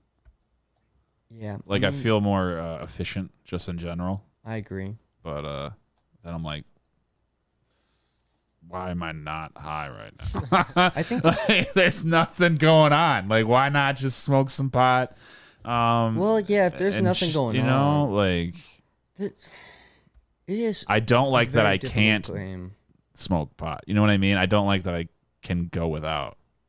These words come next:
Speaker 2: Like, I, I get moody when I go without. I don't like that.
Speaker 1: Mm.
Speaker 2: Like, that's what's bugging me, I
Speaker 1: You
Speaker 2: think,
Speaker 1: get,
Speaker 2: more than anything,
Speaker 1: mm.
Speaker 2: is that I don't like when I don't have it. So it's like, "Oh,
Speaker 1: Okay.
Speaker 2: does this have a grasp on me? 'Cause I kinda feel like I can't not smoke right now."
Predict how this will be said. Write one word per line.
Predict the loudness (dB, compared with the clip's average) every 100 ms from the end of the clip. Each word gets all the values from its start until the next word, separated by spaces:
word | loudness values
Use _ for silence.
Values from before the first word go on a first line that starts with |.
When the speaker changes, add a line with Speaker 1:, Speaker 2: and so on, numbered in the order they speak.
| _ _
Speaker 2:
Like, | -10
I, | -8 -4
I | 0
get | 0 -2
moody | -2 -2 -2
when | -6 -10
I |
go | -12 -12
without. | -12 -8
I | -4
don't | -2 -4
like | -6 -12 -14
that. | -18 -18
Speaker 1:
Mm. | -16 -8 -6 -4
Speaker 2:
Like, | -6 0
that's | 0 0
what's | -4 -4
bugging | -4 -2 -2
me, | 0
I |
Speaker 1:
You | 0
Speaker 2:
think, | -2
Speaker 1:
get, | 0
Speaker 2:
more | 0
than | 0
anything, | -2 -2 -2 -2 -2 -4 -8 -12 -8
Speaker 1:
mm. | -4
Speaker 2:
is | 0
that | 2 2
I | 0 -4
don't | -2 0 0 0
like | 0 0 -2
when | -6
I |
don't | -6 -8 -10
have | -10 -12
it. | -12 -14
So | -6 -4
it's | -4
like, | 0
"Oh, | 4 4 2
Speaker 1:
Okay. | 0
Speaker 2:
does | 0
this | 2
have | 2 2
a | 2
grasp | 2 2 0 0
on | 0 0
me? | -2
'Cause | -2
I |
kinda | -2 0 0
feel | 0 0
like | 0 0
I |
can't | -4 -2 -4 -4 -4
not | -4 -4 -6
smoke | -8 -8 -10 -10
right | -12 -12
now." | -20